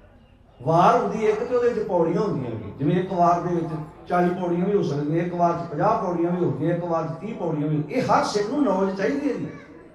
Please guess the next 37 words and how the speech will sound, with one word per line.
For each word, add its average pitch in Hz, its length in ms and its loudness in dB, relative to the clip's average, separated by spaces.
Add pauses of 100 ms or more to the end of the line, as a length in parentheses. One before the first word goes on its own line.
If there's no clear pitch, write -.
(400)
ਜਿਵੇਂ 196 160 4
ਸਾਡੇ 185 300 4
ਲੋਕੀ 208 280 2
ਗਾਣ-, 160 380 2
ਗਾਣਿਆਂ 180 300 6
ਦੀ 208 100 2
ਨੌਲੇਜ 202 340 6
ਰੱਖਦੇ 202 240 2
ਆ 233 40 0
ਨਾ, 285 80 0
ਵੀ 294 140 -4
ਕਿਹੜਾ 233 300 4
ਗਾਣਾ 190 260 0
ਕਿਹੜੇ 220 420 2
ਸਿੰਗਰ 180 320 0
ਨੇ 190 160 -4
ਕਿਹੜੇ 240 400 4 (640)
ਮਹੀਨੇ 170 280 4
ਰਿਲਾਈਜ਼, 180 340 2
ਰਿਲੀਜ਼ 175 360 0
ਕੀਤਾ 180 320 -2
ਸੀ, 165 160 -2 (220)
ਇਹਨੂੰ 196 180 2
ਲਿਖਣ 196 180 6
ਵਾਲਾ 196 240 6
ਕਿਹੜਾ 196 220 0
ਸੀ। 175 220 -2 (340)
ਅੱਜ 160 160 0
ਜਿਨ੍ਹਾਂ 180 340 0
ਨੂੰ 220 140 0
ਗਾਣੇ 170 260 4
ਸੁਣਨ 208 220 0
ਦਾ 226 120 4
ਸ਼ੌਕ - 280 0
ਹੈ 247 80 0
ਨਾ, 311 180 0 (480)
ਉਹ 285 340 4